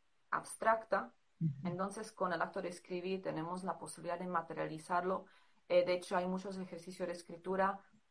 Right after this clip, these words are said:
Speaker 1: eh, en diferentes metodologías, no solamente lo que yo propongo en los libros, sino en diferentes metodologías, porque es importante escribir. Hoy en día se ha perdido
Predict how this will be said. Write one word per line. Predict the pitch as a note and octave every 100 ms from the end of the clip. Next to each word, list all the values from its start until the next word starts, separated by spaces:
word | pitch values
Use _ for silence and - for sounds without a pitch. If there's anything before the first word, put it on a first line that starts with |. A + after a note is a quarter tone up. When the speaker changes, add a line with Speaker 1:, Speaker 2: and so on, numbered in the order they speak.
| -
Speaker 1:
eh, | F3 E3
en | E3
diferentes | F3 F3 F3+ F3+
metodologías, | E3+ D#3+ E3 D#3 D#3 G3 F#3+
no | E3+
solamente | - E3 E3 E3 E3 D3+ -
lo | E3
que | E3
yo | E3
propongo | F3 F3+ E3+ E3+
en | E3
los | D#3
libros, | F3+ F3+ F#3
sino | E3+ D#3+ D#3
en | E3
diferentes | D#3+ E3+ E3
metodologías, | E3+ E3 D#3+ D#3 - F#3 F3+ - _ _ _ -
porque | F#3+ G3
es | G3
importante | F#3+ F3+ D#3 - F3+ E3 D3+
escribir. | D#3 - D#3+ C#3+ C#3+
Hoy | E3+ F3+
en | F3+
día | F#3 F#3 F#3 - - -
se | F3
ha | E3+
perdido | F3 E3+ F#3 F3 E3+ E3+ -